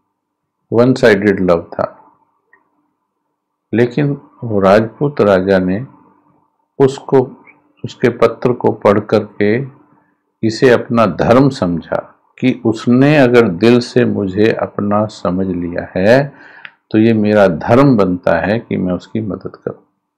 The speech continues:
और वो सेना लेकर के गया और वहां से उसको छुड़ा के लाया, भगा के लाया।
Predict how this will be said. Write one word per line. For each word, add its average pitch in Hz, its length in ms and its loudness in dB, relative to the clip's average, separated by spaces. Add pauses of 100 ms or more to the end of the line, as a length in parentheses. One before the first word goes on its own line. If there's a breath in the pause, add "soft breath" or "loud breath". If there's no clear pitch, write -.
(960)
और 101 60 -6
वो 104 140 -2
सेना 104 400 0
लेकर 98 360 0
के 95 220 -6
गया 92 420 -6 (840)
और 92 220 -4
वहां 90 260 -6
से 104 220 -6
उसको 113 360 -8 (280)
छुड़ा 90 300 -4
के 90 200 -8
लाया, - 400 -14 (1800)
भगा 90 280 -2
के 87 260 -6
लाया। 85 300 -12